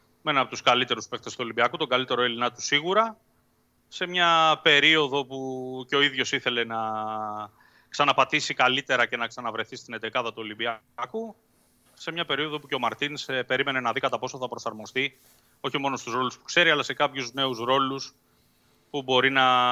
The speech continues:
ζητούν τα συστήματα που δούλεψε ο προπονητής, το τρία τέσσερα τρία, το τέσσερα τέσσερα δύο κλπ, κλπ. Ε, αυτό έτσι που εμένα πιο πολύ απ' όλα με έχει στενοχωρήσει με το θέμα του Φορτούνη,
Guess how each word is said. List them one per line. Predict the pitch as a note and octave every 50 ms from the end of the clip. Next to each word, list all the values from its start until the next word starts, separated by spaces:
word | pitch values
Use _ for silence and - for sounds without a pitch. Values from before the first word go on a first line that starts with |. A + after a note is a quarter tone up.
| A#2+ A#2+ A#2+ A#2+
ζητούν | A2 A2 A#2+ A#2 - C#3 C3+ C3+ C3+ C3
τα | - B2+ B2+ B2 A#2
συστήματα | - - - - - C3+ C3+ C3 B2+ B2+ A#2+
που | A#2+ A#2
δούλεψε | A#2+ C3+ C3+ B2 - - B2+
ο |
προπονητής, | A#2 A#2 A2 A2 A2+ A2 G#2+ A2 C#3 B2+
το | - B2+
τρία | G#2 - B2 B2+ A#2
τέσσερα | - A#2+ - - A#2+ A2 G2
τρία, | - G#2 G#2+ B2+ D3+ D#3+ D#3 D3+ D3+ D3 C#3 - _ _ _ _
το | - A2
τέσσερα | - C3+ A#2+ - B2 A2 G#2
τέσσερα | - A2+ - - _ _ _ _ - - A2+ G#2 F#2+ F#2
δύο | G2+ B2 C#3+ D#3 D#3+ D#3 D#3 D#3 -
κλπ, | - C3 A2 G#2+ - A2+
κλπ. | G#2+ A2 G#2 G2+ - G#2 G2+ F#2 - _ _ _ _ _ _ _ _ _ _ _ _ _ _ _
Ε, | - - D#3 D3+ D3 C#3+ C#3+ C#3+ C#3 C#3 C#3 C#3 C#3+ D3 D3 D3 C#3+ C#3+ C#3+ - - _ _ -
αυτό | - C#3 - - G#3+ A3
έτσι | A3 G#3+ - G3
που | F3+ G3+
εμένα | G3 F#3+ G3+ G3+ G3 G3
πιο | - - G3+
πολύ | G3+ G3+ G3 F#3 F#3
απ' | F3+ E3 - F#3+
όλα | F#3+ F3 E3
με | D#3+ F3
έχει | F3 -
στενοχωρήσει | - E3+ D#3 - - C#3 C#3 E3 D#3+ - D3+
με | C#3
το | C3+ B2+
θέμα | - D#3 D#3+ D#3 D3
του | C3
Φορτούνη, | - B2 A2+ - - C#3 C#3+ D#3 F3 G3 G3